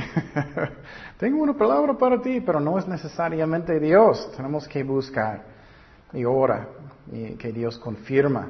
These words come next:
Primero de Corintios catorce, veintinueve dice, "Asimismo, las profetas hablan dos o tres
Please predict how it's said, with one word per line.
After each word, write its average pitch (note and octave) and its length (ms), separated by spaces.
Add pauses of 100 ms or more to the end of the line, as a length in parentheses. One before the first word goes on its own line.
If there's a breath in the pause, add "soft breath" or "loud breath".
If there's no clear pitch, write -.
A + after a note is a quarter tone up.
(380 loud breath)
Primero C#3 320
de C3+ 140
Corintios C#3+ 460
catorce, C#3+ 560
veintinueve B2 720
dice, C#3+ 440
"Asimismo, G3 800
las B2+ 200
profetas G3 680
hablan C#3+ 400
dos C#3+ 220
o A#2+ 140
tres G3 420